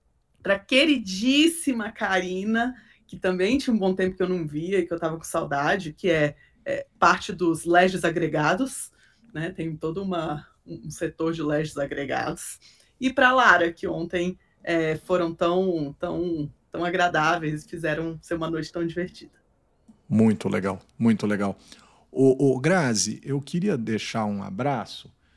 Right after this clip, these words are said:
Speaker 2: pra galera do P S D, o Partido Kassab, P S D, lá de Mogi das Cruzes, o P S D Mulher de Mogi fez um evento segunda-feira, eu fui palestrante, é um curso que eles tão, que elas tão fazendo lá, muito legal, então um grande abraço a todas as,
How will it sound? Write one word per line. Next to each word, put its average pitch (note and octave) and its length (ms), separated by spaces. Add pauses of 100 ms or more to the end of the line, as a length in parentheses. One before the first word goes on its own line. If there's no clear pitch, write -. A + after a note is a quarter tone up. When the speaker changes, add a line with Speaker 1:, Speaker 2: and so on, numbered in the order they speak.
(640)
Speaker 2:
pra B2+ 140
galera C3+ 340
do C#3+ 120
P C#3+ 200
S D3 420
D, G#2+ 440 (800)
o - 80
Partido A#3 400
Kassab, - 420 (140)
P B2 60
S B2 200
D, G2+ 320 (140)
lá F3 320
de B2 260
Mogi A#2+ 420
das G#2 260
Cruzes, G2+ 880
o - 120
P C3 120
S C3+ 220
D C#3 140
Mulher C3 560
de G2+ 120
Mogi G#2 400
fez A2+ 260
um A#2 100
evento A2 340
segunda-feira, A2+ 640
eu A2 60
fui A#2 180
palestrante, A#2 760
é - 20
um A2 100
curso C3 380
que - 100
eles G2+ 140
tão, G#2+ 140
que - 220
elas A#2 200
tão A#2+ 140
fazendo A2 460
lá, A2 120
muito C3+ 360
legal, A2+ 420
então A2+ 200
um A2+ 60
grande A#2 260
abraço G#2 400
a - 20
todas B2 400
as, - 300